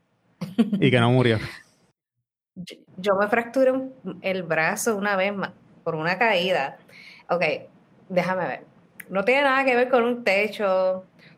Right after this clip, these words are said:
Speaker 2: pero, <laughs> eh, fue en la escuela. Y yo creo que tendría que estar como en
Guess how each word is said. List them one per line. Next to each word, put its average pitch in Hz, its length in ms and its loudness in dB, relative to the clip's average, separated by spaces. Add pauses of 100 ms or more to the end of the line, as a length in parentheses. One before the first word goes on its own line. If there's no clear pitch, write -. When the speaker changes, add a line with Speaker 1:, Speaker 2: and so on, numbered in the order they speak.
Speaker 2:
pero, 185 320 4
<laughs> - 1000 -8
eh, 190 640 -2 (420)
fue 208 120 -4
en 226 60 -4
la 269 60 -2
escuela. 160 500 -4 (240)
Y 202 220 -8
yo 185 160 -6
creo 277 360 -4
que 226 540 -2
tendría 175 340 -6
que 220 80 -10
estar 247 260 -8
como 240 260 -6
en 180 240 -8